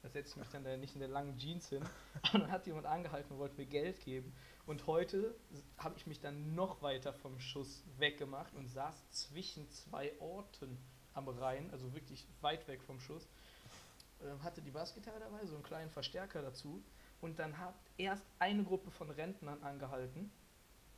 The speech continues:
die irgendwie so sechs, sieben Leute waren. Und ja, wie wir zum Beispiel aus dem Fach Marketing ja schon wissen,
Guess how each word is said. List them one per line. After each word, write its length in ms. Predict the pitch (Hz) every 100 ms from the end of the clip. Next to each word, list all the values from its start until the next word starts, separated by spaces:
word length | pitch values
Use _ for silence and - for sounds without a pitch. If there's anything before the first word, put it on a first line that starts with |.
| - 156 131
die 420 | 147 147 147 147 -
irgendwie 260 | 151 147 131
so 120 | 139
sechs, 320 | 127 160 -
sieben 220 | 160 147
Leute 380 | 143 160 190 135
waren. 280 | 127 131 202 - - - -
Und 340 | 151 151 - - - - - - -
ja, 220 | 139 127
wie 120 | 139
wir 80 | 143
zum 140 | 143 147
Beispiel 260 | 139 143
aus 120 | 143
dem 100 | 147
Fach 240 | - 151 -
Marketing 500 | 151 - 160 - 147
ja 80 | 139
schon 240 | 147 131
wissen, 340 | 139 185 202